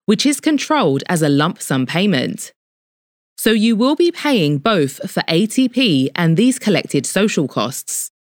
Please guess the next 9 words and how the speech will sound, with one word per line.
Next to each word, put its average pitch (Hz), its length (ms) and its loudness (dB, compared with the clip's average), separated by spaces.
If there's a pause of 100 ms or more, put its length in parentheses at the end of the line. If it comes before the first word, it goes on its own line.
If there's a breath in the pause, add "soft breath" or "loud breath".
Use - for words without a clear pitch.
(800)
Also, 165 640 2
you 175 160 2
should 233 240 0
remember 156 600 2
the 180 220 0
A 139 180 0
P 135 260 -2
V. 139 460 0 (720)
An 196 160 2